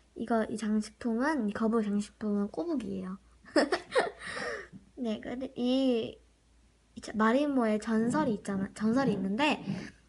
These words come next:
전설이 뭐냐면 어떤 부속장의 딸과 그냥 평민의 아들이, 나-, 아니, 평민의 남자가 사랑에 빠졌는데 아버지,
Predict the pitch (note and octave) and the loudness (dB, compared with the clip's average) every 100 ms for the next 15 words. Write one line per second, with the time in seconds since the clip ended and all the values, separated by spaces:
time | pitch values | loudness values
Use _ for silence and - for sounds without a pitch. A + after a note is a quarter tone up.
0 | _ - A#3+ B3+ B3+ G#3 G#3+ G#3 G3+ G3+ | _ -2 0 2 2 2 0 0 0 -2
1 | G3 G3+ - - - - G#3+ G3+ G3 A3+ | -2 -6 -10 -14 -10 -4 -2 -2 -4 -4
2 | B3+ B3+ A#3 G#3 A#3+ C4 G#3+ G3 G3 G3+ | -2 0 0 0 0 -2 0 0 0 -2
3 | G3 G3 G3+ G3+ D4+ E4 E4 D#4+ C4+ A3+ | -2 -2 -2 -2 -4 -6 -6 -4 -2 -2
4 | G#3+ A3 G3+ G#3 A3+ G3+ G#3 G#3+ G#3+ G#3 | -2 0 -2 0 -2 0 0 0 -2 -4
5 | - G3 - G3+ G3 C#4 D4+ E4+ D4+ A3 | -8 -10 -4 -4 -4 -4 -4 -4 -4 -2
6 | G3+ G3 G3 G3+ G#3 G#3 G3 A#3+ D#4 B3+ | -2 -2 -2 -2 -2 -4 -4 -4 -2 -2
7 | A3+ B3+ B3+ G3+ F#3+ G3+ G#3 G3 - - | -2 -2 -2 -2 -2 0 0 0 -4 -20
8 | - - - - G#3+ A#3+ A#3+ | -20 -20 -20 -10 -4 -2 -2